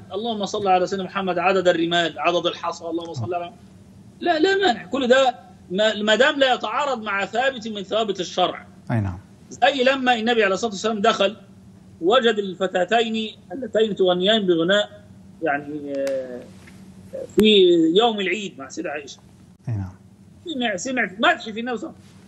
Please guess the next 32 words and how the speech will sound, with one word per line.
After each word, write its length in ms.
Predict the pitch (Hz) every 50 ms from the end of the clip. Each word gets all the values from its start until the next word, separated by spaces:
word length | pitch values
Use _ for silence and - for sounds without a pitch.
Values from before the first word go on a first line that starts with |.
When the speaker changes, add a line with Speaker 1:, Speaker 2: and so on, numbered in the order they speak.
| - - - - - - - - -
Speaker 1:
عليه 80 | 233 226
وسلم، 60 | 233
ثم 40 | 226
قال: 420 | 214 220 - 294 349 339 320 277 -
"توفينا 460 | 269 262 240 214 214 269 294 277 254
رسول 260 | 233 214 - 254 254
الله 200 | 240 233 254 247
يعلم 340 | 220 214 190 202 226 226 214
الغيب". 360 | 185 165 160 185 180 165 151
قال: 320 | 156 - - 208 220 214 196
"لا، 420 | 180 170 165 160 151 143 135 120 -
لا 80 | 160 165
يعلم 320 | 185 226 240 220 196 180
الغيب 300 | 175 165 170 202 190 160
إلا 240 | 156 143 139 131 131
الله". 280 | 127 127 127 123 117 - - - - - - - - - - - - - _ - - - - - - - - - - - - - - - - - - - - -
Speaker 2:
مم. 60 | - - -
Speaker 1:
كل 240 | 254 339 359 320 294
مدح 280 | 320 330 - - - - 226
برسول 340 | 226 226 220 220 - 269 247
الله 200 | 226 226 240 233
صلى 140 | - 359
الله 100 | 202 185 -
عليه 120 | 214 208 180
وسلم 140 | 170 165
أو 260 | 156 160 170 160 156 151 -
صلاة 360 | - - 175 185 226 269 277
عليه، 480 | 262 233 208 208 208 214 208 196 185 175 165 160 156 -
دعاء 280 | 170 185 214 233 - 190
له 140 | 202 190
وصلاة 260 | 180 165 185 208 220 196
عليه 260 | 180 180 190 180